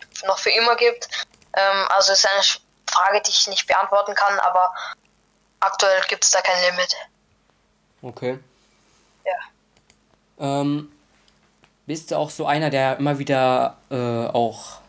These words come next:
Speaker 2: zurzeit Vlogs dreht oder nicht so einer?
Speaker 1: Ähm, generell eig-, eigentlich eher nicht. Will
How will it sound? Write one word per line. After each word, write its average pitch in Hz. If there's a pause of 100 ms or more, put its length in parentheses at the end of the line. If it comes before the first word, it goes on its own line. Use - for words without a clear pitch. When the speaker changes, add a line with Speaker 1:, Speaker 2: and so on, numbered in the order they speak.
Speaker 2:
zurzeit 120
Vlogs -
dreht 160 (240)
oder 131
nicht 117
so 117
einer? 113 (1200)
Speaker 1:
Ähm, 233 (360)
generell 233
eig-, 208 (100)
eigentlich 214
eher 196
nicht. 302 (300)
Will 262